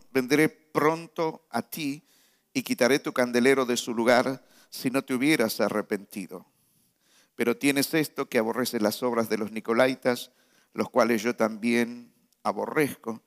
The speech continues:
Esta era gente que buscaba posición, gente que le gustaba los títulos, gente que le gustaba manipular a la gente, gente que le interesaba los primeros puestos,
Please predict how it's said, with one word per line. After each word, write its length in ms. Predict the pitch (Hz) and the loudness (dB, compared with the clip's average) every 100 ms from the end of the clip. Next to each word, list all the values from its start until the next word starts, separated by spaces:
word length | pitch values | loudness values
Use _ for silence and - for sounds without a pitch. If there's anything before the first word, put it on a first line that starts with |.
| _ _ _ | _ _ _
Esta 220 | 165 185 | -4 0
era 100 | 156 | -2
gente 600 | - 156 147 - 147 127 | -2 -8 -10 -2 -2 0
que 120 | - | -4
buscaba 420 | 127 123 135 123 - | -8 -2 -2 -2 -2
posición, 720 | 120 120 110 139 123 120 123 _ _ _ _ _ _ _ | -6 -8 -12 -6 -6 -6 -14 _ _ _ _ _ _ _
gente 720 | - 120 120 - 113 104 104 | -6 -4 -4 -4 -4 -2 -6
que 120 | - 104 | -8 -4
le 260 | 107 104 | -4 -4
gustaba 400 | 101 - 120 110 | -8 -6 -4 -2
los 260 | 107 104 - | -4 -6 -10
títulos, 600 | 139 123 135 120 117 - | -10 -8 -6 -6 -6 -8
gente 340 | 131 117 120 | -8 -8 -10
que 80 | - | -6
le 160 | 104 104 - - | -2 -4 -6 -14
gustaba 600 | 110 - 123 117 113 - _ _ | -10 -2 0 2 -2 -6 _ _
manipular 760 | 104 104 107 - 101 107 104 92 | -10 -8 -8 -10 -4 -2 -2 -6
a 80 | 110 | -4
la 100 | 104 | -4
gente, 600 | 101 - 139 120 - 104 - _ _ _ _ _ _ _ _ _ - - _ _ _ | -6 -6 -8 -8 -10 -12 -12 _ _ _ _ _ _ _ _ _ -20 -20 _ _ _
gente 300 | - 120 - | -6 -6 -4
que 140 | - 104 | -4 -4
le 80 | 101 | -4
interesaba 1080 | 101 107 107 - 113 107 104 98 95 - _ _ _ _ _ _ _ _ _ | -4 -2 -2 2 2 4 2 2 -4 -12 _ _ _ _ _ _ _ _ _
los 160 | 107 101 | -8 -8
primeros 380 | 98 101 101 | -10 -10 -10
puestos, 840 | - 127 117 - 117 110 104 - | -4 -4 -4 -2 -2 -2 -4 -12